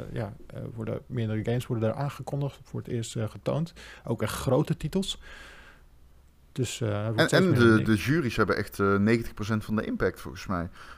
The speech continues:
Speaker 2: op het
Speaker 1: Ja.
Speaker 2: uiteindelijke, eh, op het ui-, op de uiteindelijke uitslag. De, de ju-, de commen-, de, de votes van, eh, kijkers, die zijn, eh, relatief weinig waard.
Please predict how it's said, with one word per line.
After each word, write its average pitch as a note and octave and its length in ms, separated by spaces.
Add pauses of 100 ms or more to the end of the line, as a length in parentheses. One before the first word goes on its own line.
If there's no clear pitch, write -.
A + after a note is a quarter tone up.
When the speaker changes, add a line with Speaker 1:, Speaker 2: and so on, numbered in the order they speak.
Speaker 2:
op G2+ 140
het - 100
Speaker 1:
Ja. - 60
Speaker 2:
uiteindelijke, G2 920
eh, F2+ 260 (100)
op F#2 80
het - 140
ui-, F2+ 240
op G2 120
de - 60
uiteindelijke F#2 480
uitslag. F#2 340 (360)
De, G2 180
de G2 220
ju-, A2+ 220
de G2+ 340
commen-, A2 300
de, G2 300
de F2+ 120
votes A#2+ 260
van, G2 220
eh, F2+ 220 (260)
kijkers, - 540 (560)
die F#2 120
zijn, F#2+ 320
eh, F#2 200 (600)
relatief A#2 960
weinig A#2 360
waard. A2 600